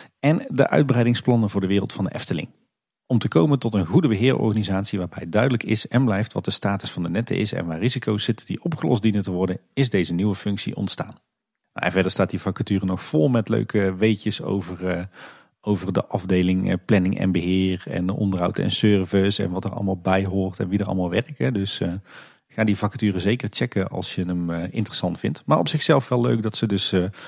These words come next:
echt een, eh, een hotshot willen op het gebied van ondergrondse infra om het, eh, het park op de toekomst en, eh, de uitbreidingsplannen voor te bereiden. Dat, eh, vond ik nogal een dingetje.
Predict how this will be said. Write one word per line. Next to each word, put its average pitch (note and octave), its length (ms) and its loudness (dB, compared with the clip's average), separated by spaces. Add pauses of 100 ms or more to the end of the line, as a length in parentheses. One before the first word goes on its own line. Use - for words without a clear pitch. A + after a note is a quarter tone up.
(300)
echt - 280 -2
een, F#2 220 4
eh, F2+ 380 0
een G2 120 2
hotshot G2+ 480 0
willen F#2 300 0
op - 80 -4
het F#2 100 -4
gebied F#2 260 -4
van F#2+ 200 -2
ondergrondse G2 520 -2
infra A2 360 -2
om F2+ 220 -4
het, F2 200 -6
eh, F2 160 0 (500)
het G#2 140 -6
park A2+ 360 0
op G2+ 100 -8
de G2 100 -2
toekomst G#2+ 500 0
en, G2 260 0
eh, F#2+ 120 -2
de - 120 -4
uitbreidingsplannen B2 760 0
voor A2+ 200 -4
te G#2 100 -4
bereiden. E2+ 440 -4
Dat, C3+ 200 -6
eh, G2 100 2
vond A2+ 200 0
ik G2+ 80 0
nogal F2 240 -2
een D#2+ 100 -4
dingetje. B2+ 360 0